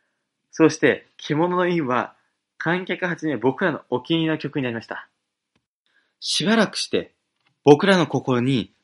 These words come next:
聖霊が働きかけるようになりました。聖霊は私の心を探り、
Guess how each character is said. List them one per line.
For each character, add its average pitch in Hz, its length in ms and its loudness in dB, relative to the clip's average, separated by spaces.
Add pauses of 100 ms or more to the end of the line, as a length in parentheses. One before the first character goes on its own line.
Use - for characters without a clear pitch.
聖 233 400 2
霊 233 180 6
が 208 100 2
働 196 440 -2
き - 20 -10
か 185 100 -4
け 208 100 -2
る 190 80 2
よ - 20 0
う 120 40 0
に 104 40 -4
な 101 80 -4
り 92 60 -8
ま 90 100 -8
し - 60 -16
た。 - 200 -8 (960)
聖 170 280 6
霊 151 140 10
は 151 320 2 (180)
私 165 360 4
の 190 100 2
心 190 300 2
を 143 60 4
探 113 280 -2
り、 98 200 -6